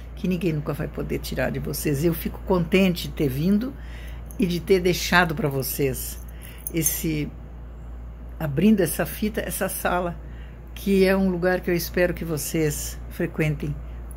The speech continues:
muito. Inclusive, deixei vários livros meus aí pra vocês.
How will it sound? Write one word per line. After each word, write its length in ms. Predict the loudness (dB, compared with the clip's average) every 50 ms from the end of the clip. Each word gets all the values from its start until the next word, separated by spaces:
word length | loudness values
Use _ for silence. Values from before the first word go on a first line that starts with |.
| -10 -2 4
muito. 500 | 4 6 8 8 6 4 4 0 -6 -10 -6 -4
Inclusive, 540 | -2 0 0 0 0 0 0 0 0 0 0
deixei 300 | -2 -2 -2 -2 0 2
vários 340 | 4 4 4 4 2 0 0
livros 300 | 0 -2 -2 -2 -2 0
meus 320 | 2 2 2 2 2 0
aí 120 | -2 -2
pra 140 | -2 -4 -4
vocês. 580 | -4 -4 -6 -8 -8 -10 -10 -12 -12 -12 -12